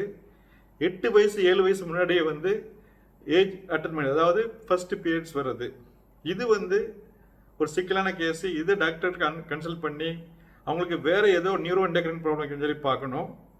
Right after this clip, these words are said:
அதை பத்தி நம்ம டிஸ்கஸ் பண்ணல. இப்ப நம்ம டிஸ்கஸ் பண்ண ஏர்லி பியூபர்ட்டி. ஏர்லி பியூபர்ட்டிக்கு என்ன காரணம்னு சொல்ல முன்னாடி இதுல முக்கியமான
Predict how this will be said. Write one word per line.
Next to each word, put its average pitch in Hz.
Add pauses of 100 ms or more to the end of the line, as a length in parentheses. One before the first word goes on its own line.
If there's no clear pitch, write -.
(120)
அதை 139
பத்தி 180
நம்ம 147
டிஸ்கஸ் -
பண்ணல. 101 (680)
இப்ப 143
நம்ம 139
டிஸ்கஸ் 190
பண்ண 180
ஏர்லி 170
பியூபர்ட்டி. 123 (680)
ஏர்லி 240 (100)
பியூபர்ட்டிக்கு 196
என்ன 185 (100)
காரணம்னு 165
சொல்ல 151
முன்னாடி 143 (800)
இதுல 175 (100)
முக்கியமான 233